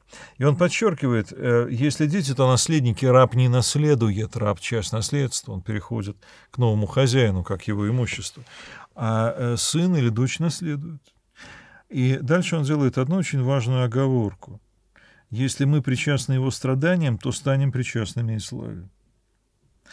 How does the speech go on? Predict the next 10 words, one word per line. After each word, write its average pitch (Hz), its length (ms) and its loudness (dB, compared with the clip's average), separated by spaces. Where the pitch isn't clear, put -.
То 131 100 -2
есть, - 300 0
э, 131 280 -6
все - 220 -2
бы 156 100 0
хорошо. 127 680 -4
Но 123 460 2
вот - 360 -2
одно 131 320 2
условие. 113 680 -2